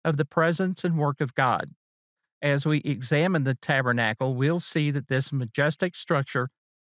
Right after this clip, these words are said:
not only housed contemporary worship for the Hebrews, but was also structured in a way that foreshadowed things to come.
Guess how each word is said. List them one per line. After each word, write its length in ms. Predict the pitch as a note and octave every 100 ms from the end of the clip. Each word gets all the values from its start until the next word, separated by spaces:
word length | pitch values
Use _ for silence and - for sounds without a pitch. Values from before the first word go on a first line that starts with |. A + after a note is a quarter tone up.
| -
not 260 | D3 F3
only 280 | A3 F#3 C#3
housed 520 | - C#3+ C3 C3+ -
contemporary 720 | - C#3 B2+ D3+ C3 C3+ C3 A2+
worship 420 | B2+ C#3+ - -
for 80 | C#3
the 120 | A2+
Hebrews, 640 | D#3+ F#3 D3+ A#2 G#2+ A2+ _ _ _ _ _
but 220 | - F#3 G3+
was 200 | F#3 F#3
also 440 | F3 G3 - E3+
structured 600 | C#3+ - F#3 F#3+ E3+ D3
in 120 | C#3
a 60 | C3
way 280 | B2 B2 B2+
that 160 | C3+
foreshadowed 800 | - D3 E3 F3+ D#3 D3 D3 C3+
things 360 | D#3 C3 C3 -
to 100 | B2+
come. 460 | - B2 F2 D#2